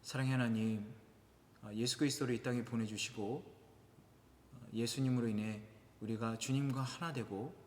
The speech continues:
또 기쁨이 충만하게 되고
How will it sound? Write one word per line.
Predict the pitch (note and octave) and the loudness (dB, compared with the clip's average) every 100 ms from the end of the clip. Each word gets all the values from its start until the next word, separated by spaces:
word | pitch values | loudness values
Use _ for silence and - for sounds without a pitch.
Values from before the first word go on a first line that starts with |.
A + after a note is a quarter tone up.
| - - - - - - - - | -20 -20 -20 -20 -20 -20 -16 -4
또 | B2 A#2 A2+ A2+ | 0 2 0 -2
기쁨이 | C3 C3 C3+ C3 | -6 -2 0 0
충만하게 | - F#3+ F3+ E3+ C3 A2+ | 0 -2 -2 0 0 -2
되고 | F#2+ F2 G2+ | -4 -6 -8